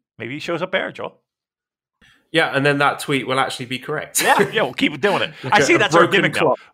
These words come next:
Speaker 1: I see, I see. We just constantly do. J-, we hear there's rumors, there's rumors that Jay White's showing up, and he could be like, "Blue
Speaker 2: I was
Speaker 1: cap,"
Speaker 2: gonna, yeah,
Speaker 1: whatever.
Speaker 2: every week, every week before Dynamite.
Speaker 1: Yeah, <laughs> right. Every week, that's gonna be a thing.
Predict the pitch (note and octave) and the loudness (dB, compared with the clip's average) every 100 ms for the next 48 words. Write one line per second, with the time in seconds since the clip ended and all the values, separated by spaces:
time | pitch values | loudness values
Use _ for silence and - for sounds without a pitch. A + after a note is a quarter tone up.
0 | C#3+ C#3 B2 F3 C3 A2 A#2 G2+ - - | -10 -8 -4 -6 -6 -8 -10 -14 -14 -12
1 | - G2 F#2 - F#2 F#2 F2 - G2+ F#2 | -6 -6 -6 -14 -14 -14 -16 -14 -14 -14
2 | G2+ G2+ C3+ - - - - A#2 A2 E3 | -12 -8 -8 -10 -20 -16 -8 -8 2 4
3 | G#3+ B2+ G#2 A#2+ - - A#2 A2 A2+ E3 | 4 2 -4 -6 -10 -14 -8 -6 -4 -6
4 | F#3 G2 G#2+ F2+ B2 D#3 C#3 F#3 F#3+ - | -6 -10 -12 -18 -14 -12 -12 -14 -18 -20
5 | _ _ _ _ _ _ _ _ _ F#2 | _ _ _ _ _ _ _ _ _ -20
6 | F#2 G2 F#2 F#2 - - - _ - E3 | -16 -14 -12 -12 -12 -14 -14 _ -10 -4
7 | G3 E3 - E3+ D#3 C#3+ C#3 G#2+ F3+ F3+ | -4 -4 0 2 2 2 0 2 2 4
8 | D#3+ C3 - E3+ E3 D#3 C3+ C#3+ D3 C#3+ | 4 2 0 0 2 2 0 -4 -2 2
9 | C#3 B2+ A2 - A3+ - - A#3+ D#3+ B2 | 2 2 -2 -2 0 0 -4 -2 -2 -2
10 | C#3 D3+ - - B2 C3+ B2 A#2+ B2 | -4 -6 -8 -10 -8 -8 -10 -12 -14